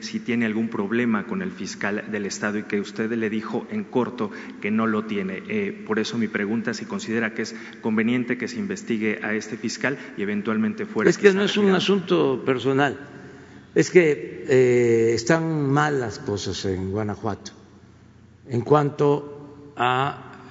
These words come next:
Speaker 2: eh, la impartición de justicia.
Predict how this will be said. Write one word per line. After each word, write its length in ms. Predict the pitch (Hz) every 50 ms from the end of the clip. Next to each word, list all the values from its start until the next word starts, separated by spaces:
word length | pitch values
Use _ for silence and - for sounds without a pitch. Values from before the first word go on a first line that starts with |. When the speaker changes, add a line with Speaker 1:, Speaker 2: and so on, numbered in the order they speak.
| - -
Speaker 2:
eh, 840 | 117 110 110 107 107 104 104 104 101 98 95 95 92 92 90 87 85 - - 104 - - - -
la 120 | - 104 117
impartición 720 | 113 98 113 113 - 117 117 - - 135 135 135 131 117
de 720 | 117 113 110 101 98 98 95 95 95 92 92 92 90 87 -
justicia. 680 | 107 113 107 - - 139 143 127 - 143 156 170 175